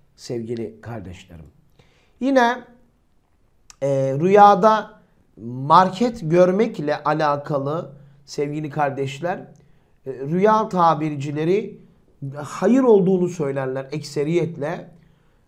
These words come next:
E, ki, rüyada market gören bir kimsenin böyle mutlu,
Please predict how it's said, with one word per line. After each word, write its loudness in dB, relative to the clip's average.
E, -14
ki, -14
rüyada 2
market 0
gören 0
bir 0
kimsenin -6
böyle -2
mutlu, -6